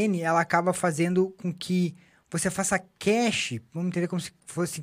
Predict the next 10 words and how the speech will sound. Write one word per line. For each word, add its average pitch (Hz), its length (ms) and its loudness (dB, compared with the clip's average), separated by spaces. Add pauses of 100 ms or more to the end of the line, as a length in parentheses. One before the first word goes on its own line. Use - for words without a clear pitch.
cache 226 540 -2 (420)
distribuído 190 840 2
dessa, 170 460 4
dessas 139 600 -2
imagens 139 460 0
ou 139 80 -2
desse, 139 320 -4
desse 143 220 -6
seu 156 100 -2
site 165 380 -2